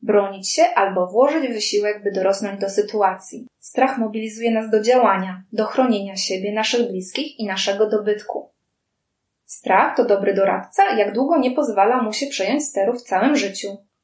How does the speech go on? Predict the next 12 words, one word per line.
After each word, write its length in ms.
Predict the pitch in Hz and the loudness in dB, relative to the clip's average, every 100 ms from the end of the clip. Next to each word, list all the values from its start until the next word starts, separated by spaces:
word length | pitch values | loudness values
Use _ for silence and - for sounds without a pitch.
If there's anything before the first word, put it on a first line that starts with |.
| - | -8
Jeśli 240 | 233 226 | -6 -4
zdominuje 520 | 214 214 208 214 294 226 | -2 0 2 2 2 2
nasze 420 | 196 - 196 196 | 2 0 -2 -4
myślenie, 540 | 208 196 - 196 196 294 427 - _ | -6 -6 -4 -6 0 0 0 -6 _
to 100 | - | -2
zamiast 340 | 226 208 196 196 | 0 0 -2 0
doradcy 460 | 196 262 - - | 4 4 2 -2
może 220 | 226 208 208 | -2 -2 -4
przerodzić 440 | - 196 196 202 | -2 0 0 -4
się 100 | 214 | -8
w 100 | 202 | -4
dyktatora. 840 | 202 208 214 208 220 196 180 - | -2 -2 -2 2 2 4 -2 -8